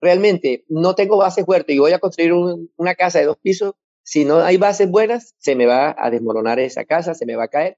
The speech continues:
porque, eh, todo está en las bases. Entonces, para que comencemos, digamos, a cimentar, para que comencemos a hacer, mejor dicho, las bases más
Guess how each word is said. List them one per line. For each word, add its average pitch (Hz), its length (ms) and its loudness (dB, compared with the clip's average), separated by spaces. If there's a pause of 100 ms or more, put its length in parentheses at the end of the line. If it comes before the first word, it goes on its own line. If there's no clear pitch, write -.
(280)
porque, 117 460 -2
eh, 117 120 -6
todo 147 300 0
está 147 180 -4
en 135 80 -2
las 139 120 0
bases. 143 240 -4
Entonces, 123 340 -4 (260)
para 131 180 -2
que 123 120 -2
comencemos, 170 520 0
digamos, 185 360 -2 (360)
a 120 320 0
cimentar, 131 760 -2
para 127 160 -2
que 120 120 -6
comencemos 127 420 -4
a 170 100 0
hacer, 147 240 -4
mejor 151 220 -2
dicho, 151 200 -2
las 131 120 2
bases 131 300 -4
más 139 160 -10